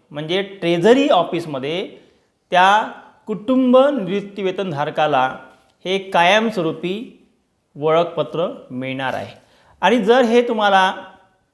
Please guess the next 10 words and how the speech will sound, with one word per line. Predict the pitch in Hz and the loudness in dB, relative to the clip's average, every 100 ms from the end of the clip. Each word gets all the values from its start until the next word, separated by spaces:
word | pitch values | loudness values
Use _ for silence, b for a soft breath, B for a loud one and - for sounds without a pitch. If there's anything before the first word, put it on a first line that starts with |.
| _ _ _ _ _ - | _ _ _ _ _ -12
मिळवून | 151 156 185 277 277 | -2 4 6 6 6
घ्यायचं | 196 175 - 127 | 4 2 0 -4
असेल | - 139 170 226 b b b _ - | -4 -6 -6 -8 b b b _ -4
तर | 190 185 | -4 -2
त्याकरता | 202 226 - 185 - 185 | 4 4 4 -2 0 0
काय | 180 185 196 | 2 2 2
केलं | 202 202 | 0 -2
पाहिजे, | 208 196 185 202 294 - - _ _ _ _ _ _ _ _ | 0 0 0 -2 -2 -12 -20 _ _ _ _ _ _ _ _
तर | 180 185 180 - - | 0 0 -2 -6 2
त्या | 190 226 247 | 4 4 2